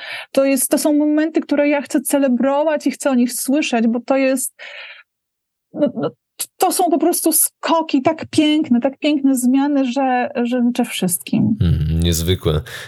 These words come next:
Speaker 2: E, niezwykłe jak zaprzestanie działania, prawda, może tak naprawdę przysłużyć nam się w każdym późniejszym,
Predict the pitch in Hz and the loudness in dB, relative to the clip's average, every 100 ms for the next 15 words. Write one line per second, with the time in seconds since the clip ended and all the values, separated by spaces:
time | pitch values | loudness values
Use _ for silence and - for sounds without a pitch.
0 | - 92 87 82 90 95 110 117 113 107 | -4 0 2 2 2 0 0 2 2 2
1 | 101 107 - 117 - 123 127 98 92 87 | 0 -2 0 0 2 4 4 4 0 2
2 | 120 117 - - 123 80 82 87 85 92 | 2 2 0 -4 -4 -2 0 0 -2 -2
3 | 95 101 92 87 95 - - 104 - 120 | 0 0 0 0 -2 -4 -2 -2 0 2
4 | 165 104 71 82 80 80 80 85 - 87 | 2 0 -2 -2 -2 -2 -2 -4 -4 -4
5 | 82 - 92 82 92 90 110 117 135 143 | -4 0 0 0 -2 0 2 4 2 0
6 | - 71 | -2 -4